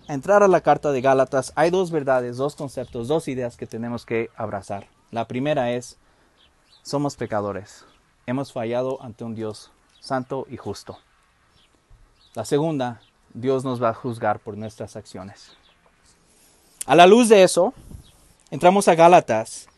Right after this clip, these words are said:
y la pregunta es, ¿cómo puede una persona ser declarada justa en frente de un Dios santo? Lo que llamamos justificación.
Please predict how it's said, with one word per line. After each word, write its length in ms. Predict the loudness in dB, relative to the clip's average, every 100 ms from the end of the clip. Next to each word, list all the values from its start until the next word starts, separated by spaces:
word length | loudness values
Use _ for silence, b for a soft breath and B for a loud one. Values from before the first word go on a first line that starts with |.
| b b 0
y 80 |
la 140 | 2 6
pregunta 460 | 4 4 4 6
es, 400 | 6 4 0 -8 b b b b _
¿cómo 360 | 4 4 4 2
puede 220 | 2 2
una 180 | 2 0
persona 600 | 0 -2 -2 -2 -4 -10 _ _ _
ser 260 | -2 0 2
declarada 680 | -2 2 4 6 4 0 -6
justa 680 | -20 -12 -6 -6 -8 -16 -18 _ _ _ _ _
en 160 | -14 -8
frente 480 | -6 -6 -8 -12 -12 -14
de 120 | -8
un 120 | -6
Dios 420 | -4 -4 -4 -12 _
santo? 420 | -16 -12 -12 -16 -20 _ _ _ -16
Lo 120 | -12
que 100 | -8
llamamos 340 | -8 -8 -12
justificación. 920 | -16 -16 -14 -14 -12 -12 -8 -8 -8